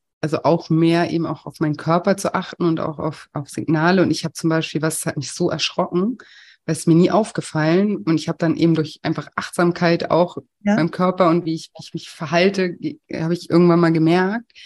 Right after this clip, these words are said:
Speaker 1: dass ich zum Beispiel, wenn ich in einem Gespräch bin, mit jemandem rede, also auch über total lockere Dinge, überhaupt gar
Speaker 2: Ja.
Speaker 1: nichts, äh, Schlimmes oder sowas, aber ich bin immer, also ich habe immer meine, du siehst mich jetzt, die Hörer nicht, aber ich habe immer meine Hände so, so angespannt.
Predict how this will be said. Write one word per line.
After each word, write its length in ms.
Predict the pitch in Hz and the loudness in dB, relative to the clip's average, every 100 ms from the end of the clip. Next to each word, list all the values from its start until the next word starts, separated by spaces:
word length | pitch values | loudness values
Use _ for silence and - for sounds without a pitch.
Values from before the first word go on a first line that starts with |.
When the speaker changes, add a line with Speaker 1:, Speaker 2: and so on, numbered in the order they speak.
| - - _ | -20 -20 _
Speaker 1:
dass 120 | 170 | -10
ich 100 | - | -8
zum 120 | - 170 | -2 0
Beispiel, 300 | 165 - 160 | 2 0 0
wenn 120 | 160 | 2
ich 100 | 165 | 2
in 80 | 165 | 0
einem 140 | 160 | 0
Gespräch 560 | 147 - 214 254 247 - | -2 0 2 2 0 -4
bin, 380 | 156 156 160 | -4 -2 -2
mit 160 | 160 156 | -4 -4
jemandem 320 | 151 165 143 | -4 -4 -2
rede, 360 | 165 240 208 151 | 0 0 2 0
also 180 | 156 156 | -2 -4
auch 160 | - - | -6 -8
über 200 | - 160 | -10 -8
total 640 | 160 160 - 180 185 175 175 _ _ _ _ _ - | -8 -8 -2 -2 0 -4 -6 _ _ _ _ _ 0
lockere 540 | 170 - 208 180 175 | 2 4 4 6 4
Dinge, 460 | 160 208 277 226 165 | 6 6 6 6 4
überhaupt 360 | 180 180 175 | 2 0 -2
gar 120 | - | 0
Speaker 2:
Ja. 60 | 226 | 2
Speaker 1:
nichts, 440 | 180 - - - - | 2 -2 -14 -20 -4
äh, 160 | 180 165 | 0 0
Schlimmes 500 | - 240 311 214 160 | 4 6 6 6 -2
oder 180 | 175 | -4
sowas, 260 | 165 185 196 | -4 -4 -4
aber 160 | 160 147 | -4 -4
ich 160 | - | -2
bin 180 | - 180 | 0 0
immer, 340 | 190 254 226 | 4 6 6
also 160 | 226 - | 2 -4
ich 80 | - | -4
habe 120 | 175 | -4
immer 220 | - 233 | 2 4
meine, 420 | 208 180 180 160 170 | 4 2 0 -2 -4
du 180 | 156 | -4
siehst 260 | 185 196 - | -2 -2 -4
mich 100 | 208 | -2
jetzt, 180 | 180 - | -2 0
die 80 | 170 | 2
Hörer 260 | 175 175 | 2 2
nicht, 220 | 175 208 | 2 2
aber 80 | 214 | -2
ich 120 | 165 | -4
habe 120 | 185 - | -4 2
immer 180 | 220 | 4
meine 180 | 196 180 | 4 4
Hände 420 | 156 180 240 190 | 2 4 6 4
so, 300 | 165 165 170 170 - _ _ _ _ | 2 0 -2 -4 -12 _ _ _ _
so 160 | - | -6
angespannt. 720 | - 214 190 - 151 131 - | 2 6 6 4 0 -2 -4